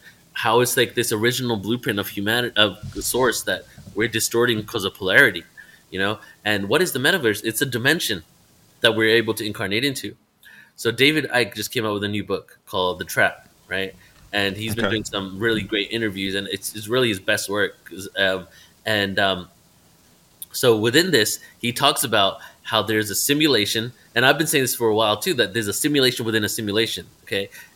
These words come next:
Speaker 1: And I would say that, for example, all the jobs and most, ninety percent of all the work we do in the world have nothing to do with us being able to, like, have a beautiful planet, to live, to cultivate relationships. It's just a fake system that we created that we're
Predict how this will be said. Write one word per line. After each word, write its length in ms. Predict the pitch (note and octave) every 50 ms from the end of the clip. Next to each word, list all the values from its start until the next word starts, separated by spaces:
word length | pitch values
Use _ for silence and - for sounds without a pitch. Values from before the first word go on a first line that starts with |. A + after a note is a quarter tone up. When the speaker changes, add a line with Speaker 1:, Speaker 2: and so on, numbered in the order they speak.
| _
Speaker 1:
And 120 | A#2 A#2 A#2+
I 40 | B2+
would 120 | C#3+ C#3
say 240 | - C#3 B2 A#2+ G#2+
that, 300 | G#2 A2 G2+ G2 - - - _ -
for 120 | - A#2+ A2+
example, 640 | A2+ A2+ C#3 D3 C#3+ C3+ A#2+ G#2+ G#2 G2 F#2+ - - _ _ _ _
all 220 | - A#2+ C#3 D3+ D#3
the 140 | D3 C3 A#2
jobs 380 | G#2 A#2+ G#2 A2+ C3+ C3 B2+
and 160 | A#2+ G#2+ G#2 - - F2+ F2+ - G2
most, 320 | A#2+ B2 D3 - - -
ninety 260 | G#2 A#2 B2 C3+ C#3+
percent 260 | C3 C3 - C3+ A#2+ A2
of 40 | G2+
all 120 | G#2 A2
the 80 | G#2 G2+
work 260 | F2 G2 G#2 A2 -
we 80 | G#2 G2
do 180 | G2 G#2 G#2
in 60 | G#2 G2
the 60 | F#2
world 340 | F2 F#2 G2 A#2 C3+ - - _ _ _ _ _ -
have 200 | C#3 C#3 B2 B2
nothing 300 | C3 D3 - - F#3+ F#3
to 100 | - D3
do 380 | B2+ C3 C#3+ C3 A2+ G#2 F#2+ - - _ _ -
with 180 | G#2+ G#2+ F#2 - _ _
us 380 | G#2+ B2 D3+ - - - - - _ G2+
being 140 | A2 A#2+ A#2 A#2+
able 180 | A#2+ A#2+ B2
to, 260 | - - B2+ A2+ G#2 G2+
like, 180 | G2+ F#2+ - -
have 200 | - B2 A#2 A2+
a 40 | F#2+
beautiful 360 | F2+ A2 B2+ B2 A#2 C#3+ B2+
planet, 420 | - - G#2+ G#2 G2+ G#2 G#2 - - - - _ _ _
to 320 | - A2+ G#2 G2 G2+ G2 - -
live, 340 | G2+ A2+ A#2 B2 B2 A#2+ -
to 160 | - - A2+ G2
cultivate 340 | - A#2+ A#2 - - B2+
relationships. 640 | A#2+ A#2+ A2+ G#2+ G#2 - G#2+ G2+ - A2 G2 - - - - - _ -
It's 100 | C#3 B2+
just 180 | C3+ E3 - -
a 60 | -
fake 420 | - - - - E3 G#3 G#3 -
system 480 | - - F#3 G3 - - - A2 G2 G2+
that 100 | A#2+ G#2+
we 160 | G#2+ C#3+ D#3+
created 420 | D#3+ - - B2+ D3 D#3+ A#2+ G#2 F#2+
that 120 | A#2 G#2+
we're 100 | G#2+ A2